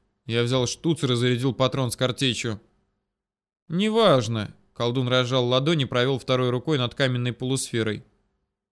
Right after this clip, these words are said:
"Что это?" Витрицкий краем глаза заметил, как изменился цвет яшмы, и выжидательно посмотрел на колдуна. "Телепорт. И куда он ведёт?" Я заподозрил неладное.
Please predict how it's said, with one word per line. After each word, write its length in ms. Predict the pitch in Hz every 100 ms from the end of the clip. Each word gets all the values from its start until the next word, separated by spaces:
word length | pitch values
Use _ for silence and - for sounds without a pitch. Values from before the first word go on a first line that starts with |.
| _ _ _ _
"Что 440 | - - - 175 147
это?" 340 | 110 107 101 _ _ _ _ _ _ _ _
Витрицкий 560 | 120 131 180 233 - 185
краем 300 | 196 190 175
глаза 280 | 214 175 160
заметил, 500 | 160 175 202 156 143
как 200 | 147 151
изменился 560 | 143 170 190 180 147
цвет 260 | - 160 131
яшмы, 540 | 147 180 196 - 143
и 20 |
выжидательно 580 | 135 131 143 170 165 151
посмотрел 460 | 131 - 147 147 147
на 120 | 143
колдуна. 540 | 151 147 147 123 101 - _ _ _ _ _ _ _ _ _ _
"Телепорт. 680 | - 135 165 196 143 117 - _ _ _ _ _ _ _ _ -
И 100 | -
куда 360 | 147 156 185
он 140 | 151 139
ведёт?" 500 | 147 170 151 113 - _ _ _ _ _ _ _ _ -
Я 220 | 120 185
заподозрил 640 | 185 160 151 156 147 143 147
неладное. 680 | 151 151 123 101 104 95